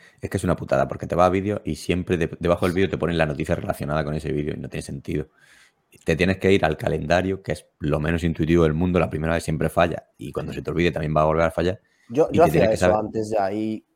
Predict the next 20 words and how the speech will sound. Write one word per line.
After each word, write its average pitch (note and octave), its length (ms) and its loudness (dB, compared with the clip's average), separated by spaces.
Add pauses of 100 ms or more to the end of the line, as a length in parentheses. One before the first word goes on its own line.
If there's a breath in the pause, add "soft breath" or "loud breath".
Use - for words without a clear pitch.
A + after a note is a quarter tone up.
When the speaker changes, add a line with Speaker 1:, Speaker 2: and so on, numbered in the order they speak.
(160)
Speaker 2:
es B2+ 140 -4
lo D3 80 4
menos D#3+ 180 6
intuitivo, D3 420 2
pero B2+ 120 -2
es - 20 2
lo A#2+ 60 2
más A#2 160 2
seguro. G2 600 -4
Speaker 1:
Claro, F#2+ 300 4
pero E2+ 440 0
tienes G#2 220 2
que - 80 -6
saber G#2 480 -2
a E2 180 -2
qué G2 160 4
hora G#2 200 4
fue G2 180 0
la G#2 100 2
carrera. F#2 440 -6